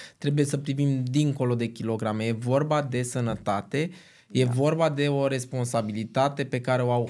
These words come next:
Speaker 1: încă de mici, se maturizează mai rapid, da? Vorbim de pubertate
Speaker 2: Da.
Speaker 1: precoce, am uitat de pubertate precoce, care este foarte frecventă în momentul de față, da?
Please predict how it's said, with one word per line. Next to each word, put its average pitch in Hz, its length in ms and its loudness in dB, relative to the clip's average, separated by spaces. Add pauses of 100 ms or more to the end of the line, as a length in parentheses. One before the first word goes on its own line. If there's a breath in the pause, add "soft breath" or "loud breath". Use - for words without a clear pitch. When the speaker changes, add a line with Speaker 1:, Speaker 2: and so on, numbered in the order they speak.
Speaker 1:
încă 165 200 0
de 131 120 0
mici, 123 300 0
se - 160 -4
maturizează 123 680 2
mai 139 220 0
rapid, 127 520 -2 (360 soft breath)
da? 139 360 0 (100)
Vorbim 117 380 2
de 147 100 4
pubertate 143 540 2
Speaker 2:
Da. 151 40 0
Speaker 1:
precoce, 160 380 0
am 131 100 0
uitat 139 240 0
de 147 120 0
pubertate 143 600 0
precoce, 139 460 -2
care 123 220 0
este 120 180 0
foarte 160 480 2
frecventă 120 560 -4
în 117 80 0
momentul 117 420 -2
de 113 120 -2
față, 113 420 0
da? 120 280 0